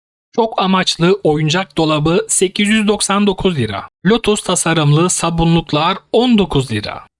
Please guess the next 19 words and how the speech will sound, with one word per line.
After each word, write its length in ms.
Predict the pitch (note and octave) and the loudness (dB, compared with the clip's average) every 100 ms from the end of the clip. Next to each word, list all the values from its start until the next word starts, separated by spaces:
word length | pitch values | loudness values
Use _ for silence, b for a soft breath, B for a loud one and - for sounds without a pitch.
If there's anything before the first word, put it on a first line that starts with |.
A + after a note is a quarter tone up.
| _ _ | _ _
İki 280 | A3 G3 A3+ | -6 -4 -4
litre 260 | F#3+ - C3 | -4 -4 -4
hacimli 600 | D3+ C#3 C3+ A2+ C#3+ G3 | -2 -4 -4 -2 0 4
motivasyon 680 | G3+ G3+ E3 C#3+ - B2 | 2 2 -2 -2 -2 -2
mataraları 760 | B2+ E3+ F3 F3+ D3+ B2+ C#3+ G#3 _ - | 0 0 0 -2 0 0 0 -2 _ -2
yüz 200 | G3 G#3+ | 0 0
on 180 | A#3+ G#3 | 0 0
dokuz 300 | C#3+ C3+ A#2 | 0 -2 -4
lira. 280 | A2 G#2+ - _ _ _ _ - | -4 -6 -10 _ _ _ _ -6
Kumtel'den 800 | A3 A3 F#3 F3 D#3+ F3+ G3 D3+ | -4 -2 -2 -2 0 0 -2 -4
dikey 340 | D3 F3+ C#3 G3 | -4 -4 -4 -2
ısıtıcılar 760 | D3 C3 C3+ A#2+ B2+ E3+ A3 - _ - | -2 -4 -4 -2 0 -2 -4 -12 _ -6
bin 240 | G3+ A#3 | 0 2
lira. 280 | D3+ G#2+ G2+ - _ _ _ _ _ _ _ - | 0 -2 -8 -12 _ _ _ _ _ _ _ -4
Bir 140 | G#3+ A#3 | 0 2
metre 360 | G#3+ G3+ - | 2 0 -2
uzunluğunda 880 | F#3 D#3+ E3 D3 C#3 C#3 C#3 D#3 F#3 | 0 0 0 2 2 2 0 0 -2
pampas 420 | - D3+ D3 D3 - | -2 -4 -2 -4 -4
otu 420 | C#3+ - D#3+ | -4 -2 -2